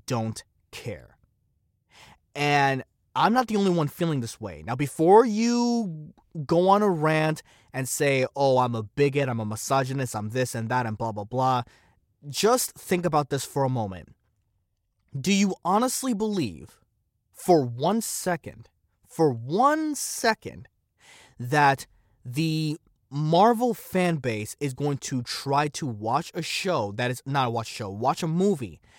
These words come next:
that is obligated to watch a movie to pay attention to a few characters that either people don't know or people don't like. Case in point, let's go with Miss Marvel.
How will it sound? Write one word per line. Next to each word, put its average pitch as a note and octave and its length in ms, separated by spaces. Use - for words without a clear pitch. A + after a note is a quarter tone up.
that C3+ 140
is B2 160
obligated G#3+ 500
to F#3 100
watch F3 260
a - 20
movie C3 540
to D#3 220
pay E3 260
attention G3 380
to C#3+ 140
a A#2+ 60
few F3+ 320
characters C#3 800
that C3+ 220
either C3 400
people C#3 400
don't A#2 340
know F#3 460
or D3+ 60
people E3 340
don't C3+ 320
like. B2 500
Case G#3 240
in G#3 80
point, B2+ 400
let's C#3 240
go E3+ 240
with D3+ 240
Miss D#3 260
Marvel. C#3 520